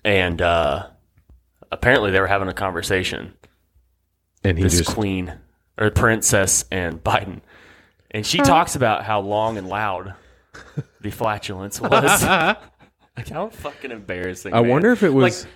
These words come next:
Speaker 1: we had this whole, like, all the world leaders get together, all these important people from all these countries, and ours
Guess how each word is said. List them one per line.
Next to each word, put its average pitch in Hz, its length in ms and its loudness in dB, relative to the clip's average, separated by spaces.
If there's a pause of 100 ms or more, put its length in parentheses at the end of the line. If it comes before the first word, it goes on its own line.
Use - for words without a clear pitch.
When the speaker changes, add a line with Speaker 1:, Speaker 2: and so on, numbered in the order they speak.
(120)
Speaker 1:
we 196 100 0
had 214 160 0
this 196 100 -4
whole, 160 760 -4 (520)
like, 107 380 0
all 135 180 4
the 156 80 4
world 143 300 4
leaders 123 320 2
get 117 180 -2
together, 95 320 2
all 107 100 6
these 120 140 2
important 107 400 0
people 98 220 -2
from 98 180 -8
all 92 100 0
these 92 160 -2
countries, 85 600 -6
and 101 140 -4
ours 110 580 2